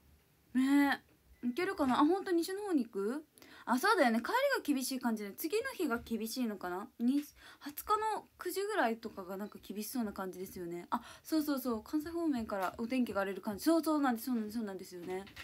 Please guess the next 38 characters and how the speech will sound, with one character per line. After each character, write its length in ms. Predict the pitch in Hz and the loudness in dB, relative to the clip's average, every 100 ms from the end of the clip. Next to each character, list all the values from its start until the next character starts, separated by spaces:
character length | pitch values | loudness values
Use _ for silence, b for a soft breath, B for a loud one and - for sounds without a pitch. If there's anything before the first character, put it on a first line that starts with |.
| B B B B | B B B B
ね、 340 | 233 247 254 - | 2 2 2 -2
大 140 | 247 | -12
丈 100 | 247 233 | -12 -14
夫 60 | |
か 100 | 226 | -14
し 140 | 220 185 | -16 -14
ら。 100 | - - _ _ _ - - _ | -16 -20 _ _ _ -20 -20 _
あ、 160 | 233 226 _ _ | -8 -8 _ _
そ 160 | - | -10
う、 20 | 254 | -8
お 40 | |
父 200 | 254 392 | -6 -4
さ 140 | 370 | 0
ん 60 | 247 | 0
に 80 | 214 | 0
は 100 | 202 | -2
ね、 320 | 185 190 247 - | -4 -4 -6 -6
帽 140 | 254 | -4
子 120 | 294 269 | -4 -4
プ 120 | 294 | -4
レ 80 | 285 | -2
ゼ 100 | 254 | -4
ン 80 | |
ト 100 | 226 | -4
し 60 | 220 | -8
た 140 | 214 | -8
ん 60 | 208 | -10
で 60 | 190 | -10
す 120 | 190 | -8
よ。 180 | 175 170 - - - | -8 -8 -18 -20 -8
こ 80 | 220 | -4
れ 80 | |
あ 80 | 214 | -2
げ 80 | 220 | -4
ま 120 | 214 | -6
し 60 | 226 | -10
た。 140 | - - - - _ - | -12 -18 -20 -20 _ -6
<laughs> 640 | 247 - - 294 - 339 | -6 0 2 2 0 -14